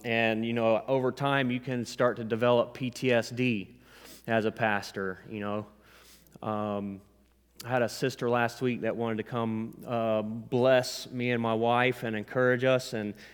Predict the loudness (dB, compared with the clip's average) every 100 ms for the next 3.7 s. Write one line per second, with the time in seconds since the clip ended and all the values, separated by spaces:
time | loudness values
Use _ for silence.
0 | -14 0 4 4 2 -2 -2 -4 -2 -2
1 | 2 2 2 2 0 2 2 0 -2 0
2 | 0 -2 -6 -6 -4 -4 -4 -2 -2 -4
3 | -6 -4 -6 -6 -8 -8 -10